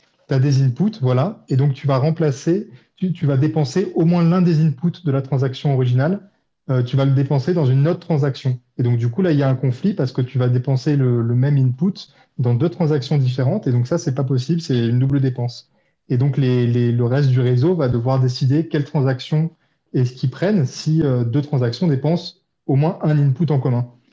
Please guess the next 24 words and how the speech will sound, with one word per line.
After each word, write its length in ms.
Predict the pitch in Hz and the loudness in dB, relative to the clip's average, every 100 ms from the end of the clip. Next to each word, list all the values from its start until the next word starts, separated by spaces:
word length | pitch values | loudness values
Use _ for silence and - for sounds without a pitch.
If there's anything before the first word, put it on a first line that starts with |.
| _ _ | _ _
Et, 220 | 147 147 143 | 0 2 2
euh, 560 | 127 123 120 120 123 - | 2 2 2 2 0 0
et 80 | 135 | 0
donc, 240 | 135 139 | 0 0
la 100 | 143 | 0
règle 240 | 131 156 135 | 2 2 0
actuellement, 680 | 123 - 139 135 147 147 - _ - | -2 -2 0 2 0 -2 -6 _ -20
c'est, 340 | - 127 123 | -6 -2 0
euh, 120 | 117 | 0
que 140 | 113 120 | 0 -4
si, 320 | 120 156 151 | 0 0 2
euh, 140 | 127 | 2
il 40 | 120 | 2
y 60 | |
a 240 | 120 120 117 | 2 2 2
l'un 180 | 127 | 2
des 280 | 143 135 123 | 2 2 2
inputs 240 | 131 127 143 | 0 0 0
de 80 | |
la 80 | 127 | 0
transaction 440 | 123 123 123 123 135 | 0 -2 -2 0 0
d'origine 480 | 131 135 131 139 | 2 2 2 2
qui 140 | 135 127 | 0 -4
signale 600 | - 135 143 147 139 | -2 0 2 2 0